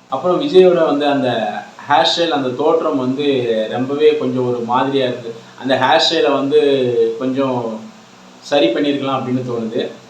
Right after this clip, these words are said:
கடைசி கிளைமேக்ஸ் சீனானது வந்து பார்த்தீங்கன்னா, சேப்பாக்கம் ஸ்டேடியத்துக்கு மேல நடக்கிற மாதிரி காட்டியிருக்காங்க. முதல்ல அந்த ப-, அந்த ஸ்டேடியத்துல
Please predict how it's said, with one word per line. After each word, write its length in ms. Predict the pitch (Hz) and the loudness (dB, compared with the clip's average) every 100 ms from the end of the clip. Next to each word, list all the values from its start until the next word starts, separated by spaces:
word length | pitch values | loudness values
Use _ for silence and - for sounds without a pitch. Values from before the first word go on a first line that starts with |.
| - - - | -20 -20 -20
கடைசி 320 | - 170 170 - | -12 -8 -8 -8
கிளைமேக்ஸ் 560 | 151 156 165 156 - | -8 -6 -6 -8 -12
சீனானது 500 | 156 151 143 135 127 151 | -12 -10 -8 -8 -6 -4
வந்து 180 | 139 135 | -6 -8
பார்த்தீங்கன்னா, 420 | 127 127 127 147 - - _ _ _ _ - 135 - | -8 -6 -8 -10 -14 -20 _ _ _ _ -20 -20 -6
சேப்பாக்கம் 500 | 180 190 180 165 160 | -4 0 -2 -2 -6
ஸ்டேடியத்துக்கு 540 | 165 180 185 156 156 | -4 0 0 0 -4
மேல 240 | 143 165 | -4 -4
நடக்கிற 320 | 160 143 139 139 | -4 -6 -6 -6
மாதிரி 200 | 139 139 | -6 -8
காட்டியிருக்காங்க. 500 | 127 123 123 120 131 - - - _ _ _ _ _ | -8 -8 -10 -8 -8 -8 -14 -20 _ _ _ _ _
முதல்ல 420 | 120 139 185 190 180 | -8 -2 0 0 -2
அந்த 200 | 156 143 131 | -2 -4 -2
ப-, 380 | 139 127 123 - - 123 - - | -2 0 -2 -4 -12 -20 -20 -18
அந்த 220 | 127 127 123 117 - | -10 -8 -8 -10 -14
ஸ்டேடியத்துல 720 | - - 190 202 190 - 170 | -16 -6 -4 0 0 0 -4